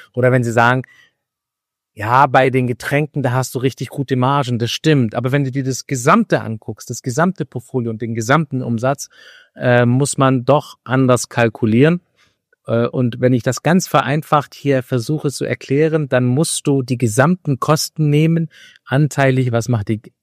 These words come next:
was machen die Speisen an Umsatz und was machen die Getränke an Umsatz und entsprechend der Performance der einzelnen Gerichte wird die jeweilige Deckung runtergebrochen. Das ist der perfekteste Weg. Das muss jetzt keiner verstehen, aber damit will ich nur sagen,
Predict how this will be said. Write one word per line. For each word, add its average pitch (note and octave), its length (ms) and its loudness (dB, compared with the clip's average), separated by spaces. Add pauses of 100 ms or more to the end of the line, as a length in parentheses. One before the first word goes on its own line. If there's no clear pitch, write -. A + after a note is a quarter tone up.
(400)
was A#2+ 200 -4
machen A2+ 280 0
die G#2+ 60 0
Speisen D3+ 440 2
an C3+ 100 0
Umsatz C3 320 0
und A#2+ 80 -4
was A2 140 -6
machen G#2+ 180 -2
die F#2+ 60 -4
Getränke D3 380 -2
an C3+ 100 -4
Umsatz C3 340 2 (240)
und B2+ 140 -2
entsprechend D3+ 680 -2 (320)
der A#2 80 0
Performance C#3+ 640 0
der C3+ 140 0
einzelnen B2+ 400 0
Gerichte A#2+ 460 0
wird C3 200 -2
die C3 100 -2
jeweilige B2 520 0
Deckung B2 340 0
runtergebrochen. G#2 800 -2
Das A#2 180 -2
ist - 160 -10
der A#2+ 80 -4
perfekteste C#3 880 -2
Weg. A#2+ 300 -2 (460)
Das C#3 160 -4
muss G3+ 140 2
jetzt - 140 0
keiner F#3+ 280 0
verstehen, F3 580 2 (380)
aber C3+ 220 0
damit C#3+ 280 2
will C#3 100 -2
ich C#3 120 -2
nur C#3 160 0
sagen, C3 480 0